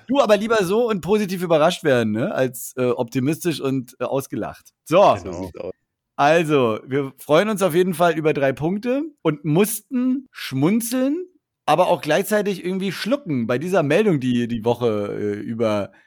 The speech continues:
Speaker 1: sämtliche Portale wieder kam. Es ist so eine, so eine Hertha-Meldung gewesen, wo man erstmal denkt, was geht denn da jetzt wieder ab?
Speaker 3: Irgendeinem Artikel habe ich dann auch ganz kurz nur angerissen gelesen,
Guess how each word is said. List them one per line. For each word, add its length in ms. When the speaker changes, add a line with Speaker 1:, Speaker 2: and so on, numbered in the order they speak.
Speaker 1:
sämtliche 540
Portale 800
wieder 240
kam. 300
Es 120
ist 140
so 80
eine, 280
so 140
eine 160
Hertha-Meldung 800
gewesen, 460
wo 40
man 120
erstmal 340
denkt, 260
was 560
geht 280
denn 260
da 380
jetzt 320
wieder 300
ab? 240
Speaker 3:
Irgendeinem 360
Artikel 460
habe 140
ich 40
dann 160
auch 160
ganz 240
kurz 300
nur 240
angerissen 560
gelesen, 480